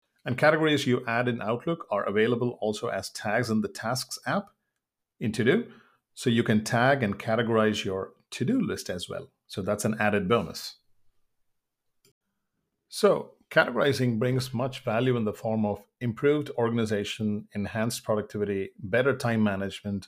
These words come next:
efficient search and retrieval, customization and personalization, and visual clarity. It offers a structured approach to handling daily communications, which is especially important in professional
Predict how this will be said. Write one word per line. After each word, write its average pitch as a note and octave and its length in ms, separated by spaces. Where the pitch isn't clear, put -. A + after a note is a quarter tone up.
efficient C3 460
search C3+ 380
and G2+ 120
retrieval, G#2+ 560
customization A2+ 800
and F#2+ 120
personalization, G2 880
and A2+ 360
visual G2 280
clarity. F2 460
It C3+ 120
offers C#3 340
a A2+ 100
structured C3+ 580
approach A2 400
to G2+ 120
handling G#2 420
daily G#2+ 260
communications, G2 720
which G2+ 140
is G#2 140
especially B2+ 500
important G2 480
in F#2 100
professional F#2 520